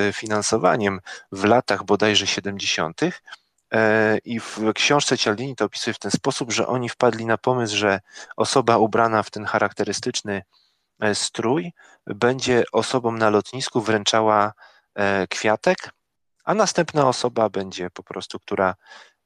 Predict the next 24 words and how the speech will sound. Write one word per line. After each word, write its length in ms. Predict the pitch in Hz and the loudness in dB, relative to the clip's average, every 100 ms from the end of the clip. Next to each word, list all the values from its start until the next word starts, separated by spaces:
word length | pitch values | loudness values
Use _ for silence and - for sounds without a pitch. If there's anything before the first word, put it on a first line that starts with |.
| - | -4
e, 840 | 98 98 98 95 95 95 95 92 | -2 0 -2 -4 -4 -4 -4 -4
będzie 280 | 92 113 107 | -2 -2 0
stała 320 | - 104 95 95 _ _ - | 0 4 4 2 _ _ -2
trochę, 400 | 101 90 107 101 _ | 0 2 2 2 _
trochę 320 | - 110 135 | -6 -2 0
dalej, 420 | 131 165 151 135 - - - - | 4 6 6 4 -2 -14 -16 -6
będzie 300 | - 139 135 | -2 0 0
prosiła 440 | - 117 - 113 | -2 -4 -2 0
o 80 | 82 | 0
datek. 500 | 110 90 - 64 - | 0 -2 -2 -14 -14
I, 180 | 113 113 - _ _ _ _ - | -12 -12 -14 _ _ _ _ -8
e, 400 | 107 107 107 104 - | -2 -2 -2 -4 -8
i, 160 | 117 | -12
i, 420 | 113 - 113 117 110 | -12 -12 -12 -12 -6
i 60 | |
nagle, 460 | 117 123 120 120 107 - 107 | 0 0 4 4 4 0 -6
y, 360 | 110 110 107 - - | -4 -6 -8 -14 -14
jeśli 260 | 107 - | -10 -8
chodzi 160 | 113 104 | -6 -6
o 20 | |
finanse 440 | 101 107 107 101 95 | -4 0 0 0 -2
Hare 220 | 104 98 | -2 -2
Krishna, 520 | - 113 - 110 98 - - - _ _ - | -2 -2 0 0 -2 -4 -18 -20 _ _ -6
e, 600 | 98 98 98 95 95 95 | -2 0 0 0 0 -2